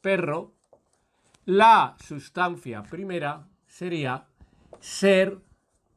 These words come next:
este perro. Esto luego va a dar pie a una fuerte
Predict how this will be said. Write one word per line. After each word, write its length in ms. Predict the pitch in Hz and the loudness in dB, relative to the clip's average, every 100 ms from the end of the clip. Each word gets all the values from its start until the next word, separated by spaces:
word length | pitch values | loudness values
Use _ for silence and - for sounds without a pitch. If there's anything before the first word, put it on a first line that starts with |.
| _ | _
este 640 | 285 285 - 170 120 98 _ _ _ _ _ _ _ _ _ _ _ _ _ _ _ _ _ _ | 2 2 0 -4 -4 -4 _ _ _ _ _ _ _ _ _ _ _ _ _ _ _ _ _ _
perro. 340 | 135 110 80 78 _ _ _ _ _ _ _ _ _ _ _ _ _ _ _ _ _ _ _ _ _ _ - | -6 -6 -8 -18 _ _ _ _ _ _ _ _ _ _ _ _ _ _ _ _ _ _ _ _ _ _ -18
Esto 240 | - 262 | -2 0
luego 340 | 240 240 233 226 | 2 2 0 0
va 140 | 196 | 0
a 40 | 190 | 0
dar 260 | 190 180 | -2 -2
pie 380 | 185 190 208 208 | 0 0 0 -4
a 300 | 156 139 135 | 0 2 0
una 440 | 151 143 160 175 180 | -2 -4 0 2 2
fuerte 880 | - 156 156 160 170 196 190 202 | -4 -6 -2 -2 -4 -4 -4 -4